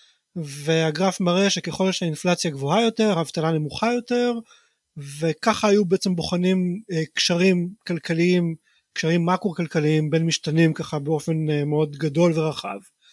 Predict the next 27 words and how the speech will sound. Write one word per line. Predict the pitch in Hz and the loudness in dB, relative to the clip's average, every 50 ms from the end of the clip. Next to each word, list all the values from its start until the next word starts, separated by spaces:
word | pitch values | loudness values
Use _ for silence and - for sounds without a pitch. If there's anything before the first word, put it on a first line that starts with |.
| _ _ _ _ _ _ _ _ _ | _ _ _ _ _ _ _ _ _
ובמחקר | 160 139 131 - 151 147 147 147 151 143 151 151 156 - - - 226 | -20 -16 -6 -2 0 2 2 2 2 2 2 0 0 0 0 2 2
הכלכלי | 233 220 220 214 190 - 196 190 196 208 | 2 2 2 -2 -2 0 0 2 4 4
המודרני, | 208 190 175 160 147 202 254 277 262 202 180 175 185 | 2 2 0 0 2 2 2 2 2 2 2 2 0
במקרו-כלכלה, | 170 151 160 170 170 180 175 - 208 175 - 185 170 - - 220 262 285 262 247 247 254 240 _ _ _ _ _ _ _ | -2 -4 -4 -2 -2 -2 -4 -6 -8 -8 -8 -8 -6 -6 -4 -4 -2 0 0 0 -2 -2 -6 _ _ _ _ _ _ _
כבר | - 160 151 165 | -8 -4 0 2
לא | 170 196 | 4 6
עושים | 214 208 180 - - 165 147 143 | 6 4 4 0 -2 -4 -4 -4
את | 143 127 | -6 -6
זה. | 127 131 131 131 _ _ _ | -8 -10 -14 -14 _ _ _
כלומר, | _ - 147 139 | _ -10 -10 -8
אנחנו | - - 160 | -8 -8 -2
יודעים | 156 175 196 185 | 0 2 2 2
שהייתה | - 185 165 - 175 | 0 -2 -4 -4 -4
כאן | - 185 175 | -2 0 0
איזושהי | 175 165 165 - 170 156 | 0 -2 -4 -4 -6 -8
טעות. | - 156 180 196 196 165 - - - _ _ _ _ - - - _ _ _ _ - 156 | -6 -4 -2 0 0 -2 -4 -8 -16 _ _ _ _ -20 -20 -20 _ _ _ _ -6 -4
אז, | 147 139 139 143 151 | -4 -4 -2 0 0
אה, | 147 147 147 147 147 147 151 151 151 156 165 | 2 2 4 4 4 4 4 2 2 2 2
אולי | 190 185 180 185 202 208 214 | 2 2 4 4 6 6 4
תספר | - - - 185 - 214 208 | 2 0 -6 -2 0 2 2
לנו | 208 196 190 | 4 2 2
קצת | 160 - 185 165 - | 0 0 -2 -2 -2
על | 160 160 | -2 -2
ה-, | 160 160 170 170 | 0 0 -2 -2
על | 165 | -2
השינוי | 160 - - - 190 185 190 208 214 | -2 -2 0 0 2 4 6 6 6
הזה | 196 175 156 160 156 160 | 4 4 0 -2 -4 -4